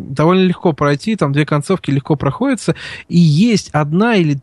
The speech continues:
тире две неочевидные концовки, которые до сих пор, вот уже пятый день, по-моему, идет, никто не может разгадать, как их пройти.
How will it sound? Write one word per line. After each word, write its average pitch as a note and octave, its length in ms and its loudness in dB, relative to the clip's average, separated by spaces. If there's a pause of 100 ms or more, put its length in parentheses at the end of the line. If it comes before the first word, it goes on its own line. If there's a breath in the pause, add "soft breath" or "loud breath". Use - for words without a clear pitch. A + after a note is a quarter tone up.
тире D#3+ 300 0
две E3+ 300 -2
неочевидные D3+ 680 0
концовки, C#3 460 -2
которые D3 400 0
до E3 180 0
сих - 180 -8
пор, E3 240 0
вот C3+ 140 -2
уже C3 180 2
пятый C#3 300 -2
день, D#3 200 0
по-моему, C3+ 460 0
идет, F3 260 -2
никто C#3 220 0
не C#3+ 80 4
может C3 260 0
разгадать, C3+ 420 0
как B2 120 -10
их - 120 -20
пройти. C3 460 -6